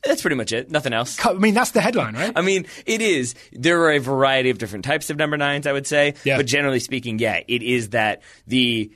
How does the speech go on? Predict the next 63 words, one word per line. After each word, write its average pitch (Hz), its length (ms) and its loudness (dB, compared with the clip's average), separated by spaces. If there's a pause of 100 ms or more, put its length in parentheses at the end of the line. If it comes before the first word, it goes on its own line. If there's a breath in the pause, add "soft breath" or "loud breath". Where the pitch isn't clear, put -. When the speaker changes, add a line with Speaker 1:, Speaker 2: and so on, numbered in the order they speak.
Speaker 1:
it - 100 -6
can 143 120 -4
be 131 100 2
the 120 100 0
target 156 520 -2
player, 143 280 2
it 117 100 -2
can 110 120 -8
be 110 100 -2
the 104 120 -4
poacher, 139 480 0
it 113 80 -4
can 117 100 -8
be 107 120 -2
your 104 180 -4
lethal 123 420 -4
striker, 120 460 -2
it 101 60 -4
can 104 100 -14
be 104 60 -6
the 98 60 -16
person 104 280 -10
who 90 60 -8
drops 95 260 -6
in. 143 100 -2
But 127 160 -6
either 147 220 0
way, 123 160 2
it 113 80 0
is 120 120 -2
that 120 140 -2
person 110 300 -6
who 104 100 -8
you 107 160 -4
look 107 180 -6
at 104 120 0
and 101 120 -8
think, 110 260 -6 (140 loud breath)
similar 165 400 2
to 143 120 -4
the 127 80 -4
number 127 180 -2
ten, 113 380 -2
"Oh 117 120 2
no, 110 160 -2
that 104 160 -2
person's 113 360 -8
got 101 180 -4
the 101 60 -10
ball." 131 380 2
Speaker 2:
Mm-hmm. 143 260 -4
Speaker 1:
If 160 80 -2
you're 127 100 4
the 123 140 2
opposition, 117 420 -2
you're 110 140 -4
thinking, 107 360 -6
"Oh 117 120 0
no, 113 120 0
that 110 140 -4
person's 98 320 -10
gonna 95 180 -6
score." - 380 -10